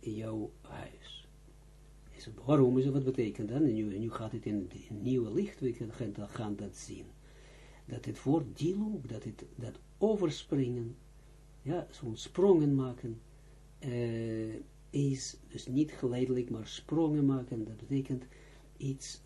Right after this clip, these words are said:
te doen dat, eh, niet in de normale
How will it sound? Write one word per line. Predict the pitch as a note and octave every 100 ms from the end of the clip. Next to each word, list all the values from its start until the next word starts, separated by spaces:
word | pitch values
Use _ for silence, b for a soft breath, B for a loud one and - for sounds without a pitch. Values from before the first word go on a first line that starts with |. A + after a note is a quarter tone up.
| - -
te | B2+ G#2+
doen | C#3 D#3 E3+ F3 - - - - - - - - - - - - - -
dat, | B2+ C#3 C3+ - - - -
eh, | - C3+ B2+ B2+ B2 A#2+ A#2
niet | C3+ C#3 E3 G3+ - - -
in | F3+ D#3 C#3
de | C3+
normale | B2 B2 A#2+ A#2 F3+ F3 D#3+ C#3+